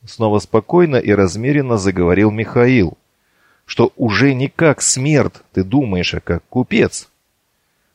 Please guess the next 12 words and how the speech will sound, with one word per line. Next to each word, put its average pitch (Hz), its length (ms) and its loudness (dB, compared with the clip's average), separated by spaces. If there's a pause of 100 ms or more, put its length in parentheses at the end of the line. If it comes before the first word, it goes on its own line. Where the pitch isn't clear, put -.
Может, 127 520 0
с - 140 -6
третьего 135 640 2
раза 107 400 2
получится 120 640 0
так, - 280 -2
как - 200 -4
надлежит 110 520 -2
князю?» 175 520 -4 (2000)
«И 151 160 4
как 135 400 6
же, 139 320 4